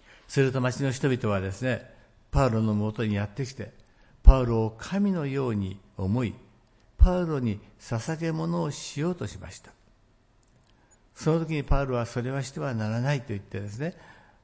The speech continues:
パウロは、「神は恵みをもって天から雨を降らせ、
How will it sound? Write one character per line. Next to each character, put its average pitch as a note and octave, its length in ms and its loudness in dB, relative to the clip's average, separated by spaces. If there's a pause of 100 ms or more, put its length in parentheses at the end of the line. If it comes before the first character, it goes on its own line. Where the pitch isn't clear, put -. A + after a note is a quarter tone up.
パ A2+ 160 0
ウ G2 60 0
ロ G2 80 -2
は、 D3 180 -4 (300)
「神 G#2 340 0
は C3 240 -2
恵 A2 140 -2 (120)
み F3 200 0
を F3+ 100 0
も F#3 140 0
っ G#3 200 -8
て - 300 -6 (420)
天 B2+ 220 2
か G2+ 160 -6
ら G2 240 -4
雨 B2+ 220 -2
を G2 100 -2
降 G2+ 140 -10
ら C#3+ 120 0
せ、 - 200 -8